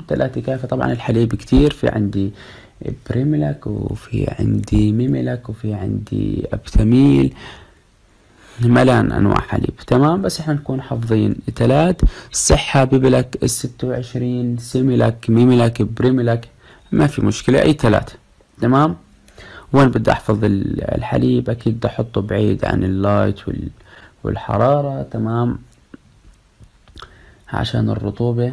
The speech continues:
لو سألني طيب سؤال، كيف نستلم طلبية؟ لو حكى لي كيف حنستلم طلبية، أكيد أول إشي راح أستقبل المندوب بابتسامة جميلة، تمام؟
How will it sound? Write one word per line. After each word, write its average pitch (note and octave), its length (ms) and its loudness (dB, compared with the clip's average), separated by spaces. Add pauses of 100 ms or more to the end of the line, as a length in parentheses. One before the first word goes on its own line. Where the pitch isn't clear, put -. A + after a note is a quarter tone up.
(120)
لو C3+ 160 4
سألني D3 440 4
طيب C#3+ 260 4
سؤال، D3 500 2 (560)
كيف D#3 440 2 (140)
نستلم C3+ 680 4 (960)
طلبية؟ A2+ 520 4 (400)
لو A#2+ 80 2
حكى B2+ 300 2
لي C3 60 4
كيف C3 240 0
حنستلم G#2 800 -2 (180)
طلبية، G#2 600 -2 (800)
أكيد A#2 360 -2
أول A2+ 220 2
إشي A2+ 220 -2
راح A2 160 -4
أستقبل G#2 500 -2
المندوب G2 580 0
بابتسامة F#2+ 1040 -2 (160)
جميلة، G2 380 0 (320)
تمام؟ G2+ 340 2